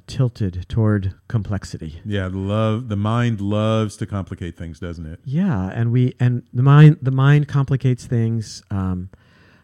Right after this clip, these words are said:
Speaker 1: uh, technology has really upped the, upped the
Speaker 2: Yes.
Speaker 1: ante.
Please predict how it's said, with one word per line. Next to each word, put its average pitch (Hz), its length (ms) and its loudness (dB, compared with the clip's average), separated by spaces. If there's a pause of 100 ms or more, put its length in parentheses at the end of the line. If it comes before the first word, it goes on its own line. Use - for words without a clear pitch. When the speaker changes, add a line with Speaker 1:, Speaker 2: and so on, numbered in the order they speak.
Speaker 1:
uh, 107 200 -4
technology 127 840 2
has 104 260 0
really 117 520 4
upped - 240 -4
the, 98 200 -2 (140)
upped - 220 -4
the 92 220 -2 (120)
Speaker 2:
Yes. 85 540 -12
Speaker 1:
ante. 95 500 -4